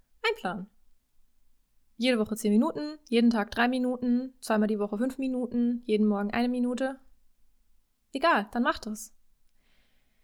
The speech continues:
Viel wichtiger als die Länge ist die Regelmäßigkeit. Und das hat auch Doktor Huberman gesagt. Ähm, auch die führen gerade nochmal Studien durch mit, äh, sehr, sehr kurzen Meditationen.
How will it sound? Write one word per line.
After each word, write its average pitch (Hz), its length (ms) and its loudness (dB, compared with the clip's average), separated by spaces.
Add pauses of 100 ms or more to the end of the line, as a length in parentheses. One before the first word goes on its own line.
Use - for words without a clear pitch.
(880)
Viel 302 280 2
wichtiger 262 520 0
als 226 220 -2
die 233 100 -2
Länge 240 320 0
ist 226 140 -6
die 220 60 -4
Regelmäßigkeit. 202 1000 -6
Und 226 220 4
das 254 160 -2
hat 247 100 0
auch - 160 0
Doktor 214 240 -6
Huberman 196 460 0
gesagt. 196 420 -2
Ähm, 208 300 2
auch 202 100 -4
die 240 160 -2
führen 208 240 2
gerade 208 300 0
nochmal 202 680 -2
Studien 262 540 -4
durch 262 300 -4
mit, 220 200 0
äh, 214 140 -2
sehr, 202 180 0
sehr 196 140 -4
kurzen 349 480 -2
Meditationen. 311 760 -4